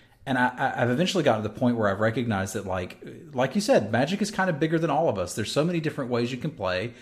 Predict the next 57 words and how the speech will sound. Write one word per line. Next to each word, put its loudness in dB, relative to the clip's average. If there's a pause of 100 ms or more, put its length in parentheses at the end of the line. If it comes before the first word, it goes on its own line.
(200)
Just -4
play 4
the 6
way 6
that 2
you 0
want 4
to 0
play 4
that -2
makes 0
you -2
happy 0
and 2
that -2
you're -2
enjoying 2
and 4
you're 4
doing 0
it -6
right. -8 (400)
So 0 (100)
for -2
me, 4
I'd, 0
I'd 2
rather 4
play 4
Draft 0
and -4
Sealed -2
than 0
pretty -2
much 0
anything -2
else. -4 (360)
But 2
I've, 0
I've -2
discovered 2
this 0
new 4
love 4
for -2
Constructed 0
and -6
ha-, -12 (100)
have 0
been 6
playing 4
Standard -2
for -6
the -8
past -4
two -8
weeks -8